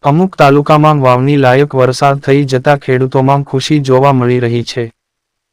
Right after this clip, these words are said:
સાથે જ રાજ્યમાં છેલ્લા ચોવીસ કલાકમાં ઓગણીસ તાલુકાઓમાં વરસાદ નોંધાયો છે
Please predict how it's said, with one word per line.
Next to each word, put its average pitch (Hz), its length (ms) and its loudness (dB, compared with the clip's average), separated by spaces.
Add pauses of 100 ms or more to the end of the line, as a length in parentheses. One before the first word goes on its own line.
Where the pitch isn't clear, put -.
સાથે 139 460 0
જ 147 120 -4
રાજ્યમાં 143 640 2
છેલ્લા 139 400 0
ચોવીસ 143 440 0
કલાકમાં 131 600 0
ઓગણીસ 127 420 -4
તાલુકાઓમાં 131 840 0
વરસાદ 127 440 -2
નોંધાયો 127 500 -2
છે 147 220 -4